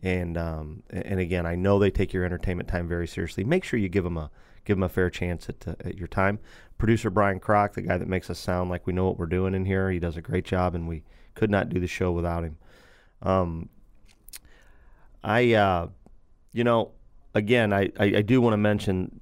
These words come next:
the show is not possible without people like Earl Perrin, John Smolch, Chris Verna, and the gang. Kir-, Kirk McNabb, who does the rope report for, uh, the guys over at the Rope Trainer each and every week.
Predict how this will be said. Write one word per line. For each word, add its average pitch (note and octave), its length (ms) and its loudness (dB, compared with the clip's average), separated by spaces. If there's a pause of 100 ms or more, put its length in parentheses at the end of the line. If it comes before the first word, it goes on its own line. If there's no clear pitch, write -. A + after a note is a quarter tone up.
(100)
the G2+ 120 0
show E3 300 2
is G2 160 2
not G#2 260 2
possible F#2 680 -2
without G2+ 300 2
people G2 300 2
like F2+ 260 2
Earl G2 180 4
Perrin, F2+ 380 0
John F2+ 240 -2
Smolch, F2+ 320 -8
Chris F#2 200 -4
Verna, F2 420 -2
and F2 180 -4
the E2+ 80 -4
gang. F2 380 -2
Kir-, - 200 -4
Kirk - 340 0
McNabb, G2 480 2
who G2 100 0
does F#2 280 2
the F#2 100 0
rope F#2+ 220 2
report F#2+ 360 0
for, F2+ 400 0
uh, - 220 -6
the G2 120 -2
guys F#2 380 2
over F#2 300 2
at F2+ 120 -2
the F2+ 60 -6
Rope G2 240 0
Trainer F#2 300 0
each F#2+ 180 -2
and G2 80 -2
every F2 160 -2
week. E2+ 300 -4